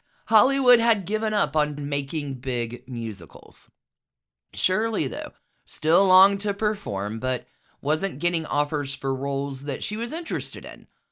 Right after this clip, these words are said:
So Shirley decided to sign on to do her own cabaret show at the Flamingo Hotel in Las Vegas. Her sons went with her to Las Vegas along with their nanny,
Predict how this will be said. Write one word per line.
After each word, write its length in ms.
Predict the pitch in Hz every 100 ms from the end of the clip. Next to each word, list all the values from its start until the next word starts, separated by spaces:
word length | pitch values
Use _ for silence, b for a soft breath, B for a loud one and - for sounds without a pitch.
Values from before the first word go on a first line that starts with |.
| _ _ _
So 360 | - - 135 196
Shirley 360 | 240 135 135 160
decided 420 | 190 175 165 170
to 60 | 175
sign 360 | - 170 175
on 240 | 175 175 185
to 120 | 185
do 420 | 170 208 208 202 b b
her 240 | - 381 -
own 260 | 285 294
cabaret 720 | 269 185 208 214 220 139 156 151
show 400 | - 104 87 110
at 140 | 123
the 120 | 160
Flamingo 800 | - 208 208 220 233 196 127 104
Hotel 580 | 101 104 101 131 165 180
in 260 | - 117 120
Las 300 | 110 113 -
Vegas. 600 | 208 226 131 - - - _ _ _ _ _ _ _ _ _
Her 180 | 190
sons 560 | 160 - 123 196 294 - _ _ -
went 320 | 143 160 151
with 300 | 147 226 311
her 260 | 160 123 165
to 240 | - 156
Las 300 | 165 190 -
Vegas 440 | 131 123 135 135 151
along 320 | 143 135 147
with 140 | 160
their 160 | 247 277
nanny, 640 | 220 120 98 85 78 135